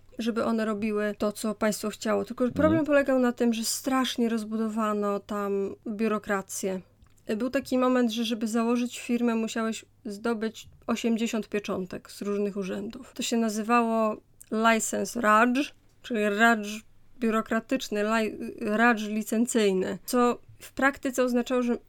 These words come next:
Speaker 1: jakby mogłeś założyć firmę, ale to było tak trudne, że to było jakby zniechęc-, byłeś zniechęcany do tego. Co trochę znaczyło, że Indie próbowały mieć ciastko i zjeść ciastko. No kurde, albo robisz
Speaker 2: Mm.
Speaker 1: socjalizm, albo robisz so-, nie socjalizm.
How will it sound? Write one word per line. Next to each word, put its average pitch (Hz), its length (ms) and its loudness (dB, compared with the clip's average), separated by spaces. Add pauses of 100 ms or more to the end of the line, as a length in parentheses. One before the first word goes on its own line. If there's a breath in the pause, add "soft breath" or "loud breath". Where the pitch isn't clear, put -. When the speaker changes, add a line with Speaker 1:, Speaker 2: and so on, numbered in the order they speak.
(280)
Speaker 1:
jakby 226 260 -2
mogłeś 269 340 2
założyć 247 320 0
firmę, 240 260 0
ale 226 120 -2
to 226 80 -6
było 226 140 -6
tak 254 200 -2
trudne, 233 440 0
że 220 200 -4 (100)
to 226 100 -6
było 233 240 -2
jakby 214 520 -2 (140)
zniechęc-, 240 380 2 (200)
byłeś 233 400 0
zniechęcany 226 580 0
do 190 140 -4
tego. - 420 -8
Co - 140 -12
trochę 269 380 2
znaczyło, 254 500 2
że 254 240 0 (180)
Indie 247 220 2
próbowały 247 580 2 (120)
mieć 240 340 4
ciastko 247 360 -2
i 226 80 2
zjeść 220 260 -2
ciastko. 247 640 -2 (400)
No 247 160 2
kurde, 247 380 0
albo 247 280 0
robisz 254 500 0 (220)
Speaker 2:
Mm. 196 320 2
Speaker 1:
socjalizm, 240 600 0
albo 226 260 -4
robisz 220 340 -4
so-, - 140 -14 (140)
nie 220 180 2
socjalizm. 196 720 -4